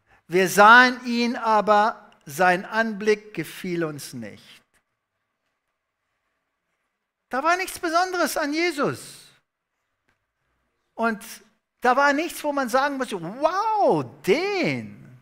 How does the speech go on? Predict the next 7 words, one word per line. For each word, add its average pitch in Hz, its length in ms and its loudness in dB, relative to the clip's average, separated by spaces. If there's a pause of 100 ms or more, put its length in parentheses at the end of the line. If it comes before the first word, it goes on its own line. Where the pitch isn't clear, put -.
(120)
den 320 200 -6
müssen 277 300 -6
wir 254 120 -2
folgen. 277 500 2
Verachtet 311 920 -2
war 190 300 4
er, 120 340 -4